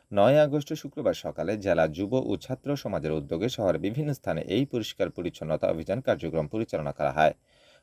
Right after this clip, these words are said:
পরিচ্ছন্নতা কর্মসূচিতে অংশ নেন স্কুল, কলেজ, মাদ্রাসা ও বিশ্ববিদ্যালয় পড়ুয়া শিক্ষার্থী সহ বিভিন্ন স্বেচ্ছাসেবী সংগঠনের সদস্যরা।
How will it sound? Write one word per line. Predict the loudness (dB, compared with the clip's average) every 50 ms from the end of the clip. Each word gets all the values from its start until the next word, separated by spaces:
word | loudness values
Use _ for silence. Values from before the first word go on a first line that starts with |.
| _
পরিচ্ছন্নতা | 2 2 2 2 2 0 2 2 2 0 0 2 4 4 4 4
কর্মসূচিতে | 2 -2 -2 -2 -2 -4 -4 -6 -8 -8 -4 -2 0 0
অংশ | 0 -2 -4 -8
নেন | -4 -4 -2 -4 -4 -6
স্কুল, | -10 -12 -8 -2 -2 -2 -2
কলেজ, | 0 2 2 4 6 4 2 2 0
মাদ্রাসা | 0 0 0 0 2 0 -2 0 0 0
ও | 0 0 -2
বিশ্ববিদ্যালয় | -2 -4 -4 -4 -4 -2 -2 -2 0 0 0 0 0
পড়ুয়া | 0 -2 -2 0 0 0
শিক্ষার্থী | 0 -2 -6 -6 -4 -4 -6 -6 -6 -8
সহ | -8 -4 -2 -2 0
বিভিন্ন | 0 -2 -4 -2 -4 -2 -2 -2
স্বেচ্ছাসেবী | -2 -2 -2 -4 -2 -4 -8 -6 -6 -4 -4 -4
সংগঠনের | -6 -4 -4 0 0 0 0 -2 -6 -6 -6
সদস্যরা। | -2 -2 0 0 0 -4 -2 2 2 2 2